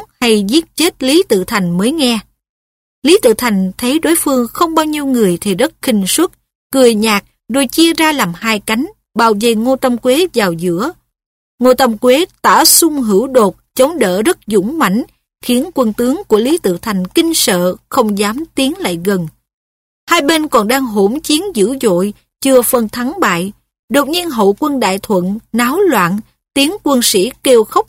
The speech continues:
vang trời. Lý Tự Thành nhìn lại không khỏi thất sắc. Không những trung quân đang bị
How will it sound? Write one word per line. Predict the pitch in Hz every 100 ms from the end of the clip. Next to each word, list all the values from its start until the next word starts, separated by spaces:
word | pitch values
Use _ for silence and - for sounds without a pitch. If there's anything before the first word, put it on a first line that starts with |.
| -
vang | 247 302 285 -
trời. | 233 196 175 _ _ _ _ _ _ -
Lý | 254 349 -
Tự | 403
Thành | 247 214 202
nhìn | 214 196
lại | 196 180 196
không | - 359 339
khỏi | - 185
thất | 240 415 -
sắc. | - 415 _ _ _ _
Không | - 359
những | 262 254
trung | 330 330 302
quân | 311 277
đang | 285 269
bị | 208